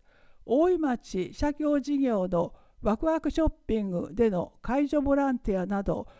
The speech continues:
地域活動にも積極的に取り組んでいます。とコメントされ、活動風景の写真が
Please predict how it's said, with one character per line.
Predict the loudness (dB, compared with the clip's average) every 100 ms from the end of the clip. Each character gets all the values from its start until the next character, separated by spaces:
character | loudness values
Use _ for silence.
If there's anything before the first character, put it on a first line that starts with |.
| _ -6
地 | 2 2
域 | 2 -2
活 | -2 -2 0
動 | 2 2
に | 0
も | -4
積 | 0 0 0
極 | -2 -2
的 | -2 -2 -2
に | -4 0
取 | 0 0
り |
組 | -2 -4
ん | 0
で | -2
い | -2
ま | -4 -8
す。 | -12 -20 -20 _ _ _ -2
と | 0 0 -6 -2
コ | 2
メ | 4
ン | 2
ト | 0 -2
さ | -2 0
れ、 | 0 -2 -12 _ _ -8
活 | -2 -2 -2 2
動 | 4 6
風 | 4 4
景 | 2 0
の | 0
写 | -2 -4
真 | -4 -6 -4
が | -4 -6